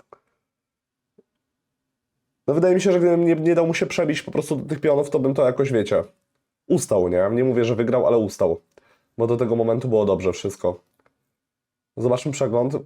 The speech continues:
Wieża D cztery było kiepskie. Wieża D dwa powinienem grać. Żeby nie puścić mu tej wieży. No ale też, kurczę, nie pomogłem sobie. No niestety nie, zbyt, zbyt sobie zagrałem to frywolnie. Szkoda, bo dobra pozycja po debiucie w ogóle.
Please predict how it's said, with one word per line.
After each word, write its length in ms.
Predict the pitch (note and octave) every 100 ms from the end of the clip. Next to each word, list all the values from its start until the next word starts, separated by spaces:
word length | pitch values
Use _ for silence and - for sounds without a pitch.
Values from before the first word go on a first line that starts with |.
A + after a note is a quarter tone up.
| -
Wieża 280 | A#2+ C#3+ D3
D 100 | C3+
cztery 320 | C3+ C3 G#2+
było 140 | F#2+ G2
kiepskie. 420 | G#2 G2 - F#2 -
Wieża 300 | C3 A#2+ C3
D 160 | C#3 B2+
dwa 160 | G2+
powinienem 400 | F#2+ G2 G2 F2
grać. 320 | F2 E2+ - - _ _ _ _ _ _ _ _ _ _ _ _
Żeby 340 | - A2+ G#2
nie 100 | A2+
puścić 440 | A2 B2 - A2 G2
mu 120 | G#2
tej 160 | A2+ G2+
wieży. 300 | G2 F2 F2 - _ _ _ _ _ _ _ _ _ _ _
No 100 | A#2+
ale 100 | A#2+
też, 280 | A#2+ - - -
kurczę, 340 | - C3 - A2+
nie 100 | A2+
pomogłem 400 | A#2 G2+ F#2 F2
sobie. 220 | G2 G2+
No 120 | A#2
niestety 400 | A#2+ A#2+ B2 B2
nie, 420 | A#2+ A#2 A#2 A2+ -
zbyt, 340 | B2 A#2 A#2+
zbyt 420 | - A#2+ A#2 A#2 -
sobie 200 | A2+ G#2+
zagrałem 400 | G#2+ A2 G#2+ G#2+
to 320 | G#2 G2+ - _ _ _ _ _ _ _ _ _ -
frywolnie. 540 | A#2 G2+ F#2+ F2 E2+ E2+ _ _ _ _ _ _ _ _ _ _ _ _ _ _ _ _
Szkoda, 300 | - F3 G#2+
bo 80 | F#3
dobra 220 | C#3 D3+
pozycja 320 | D3+ C#3 C#3
po 60 | D3+
debiucie 360 | D#3 A2+ F#2 F2+
w 60 |
ogóle. 320 | F2 E2+ F2